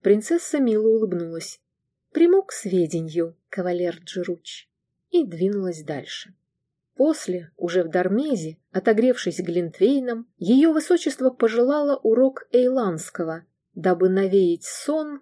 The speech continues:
головоломными упражнениями. "Не лучше ли сейчас упражняться в ригонском?" вкратчиво поинтересовалась графиня Вертен. "Для ригонского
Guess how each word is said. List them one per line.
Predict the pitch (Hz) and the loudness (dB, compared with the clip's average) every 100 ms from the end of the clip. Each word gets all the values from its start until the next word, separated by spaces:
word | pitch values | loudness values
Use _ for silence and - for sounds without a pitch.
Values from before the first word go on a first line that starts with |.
| - | -4
головоломными | 180 175 165 170 180 208 202 196 - | 2 2 2 2 2 2 0 -2 -4
упражнениями. | - 180 170 170 160 151 165 170 165 _ _ _ _ _ _ _ - | -6 -6 -6 -10 -14 -14 -16 -20 -20 _ _ _ _ _ _ _ -4
"Не | 180 175 | -2 0
лучше | 160 151 - | -2 -4 -2
ли | 175 185 | -2 -2
сейчас | 226 - 226 226 | -4 -2 -2 -2
упражняться | - 233 226 220 226 226 - 233 | -4 -4 -4 -4 -6 -6 -4 -2
в | 214 | 0
ригонском?" | 240 202 277 330 180 - - - 147 160 156 _ _ _ _ _ | 0 0 0 0 -2 -8 -16 -12 -10 -10 -14 _ _ _ _ _
вкратчиво | - - 190 185 - 180 170 | -20 -4 -2 -2 -2 0 0
поинтересовалась | 180 175 185 175 - 175 214 240 233 - | 0 0 0 -2 -2 0 2 0 -2 -4
графиня | 180 175 - 190 190 | -2 -2 -2 -4 -4
Вертен. | 180 190 - 170 160 151 - _ _ _ _ - | -2 -4 -4 -8 -8 -12 -18 _ _ _ _ -16
"Для | 185 240 | 0 4
ригонского | 269 262 330 370 - - 175 165 175 | 4 4 4 4 0 -4 -2 -2 -6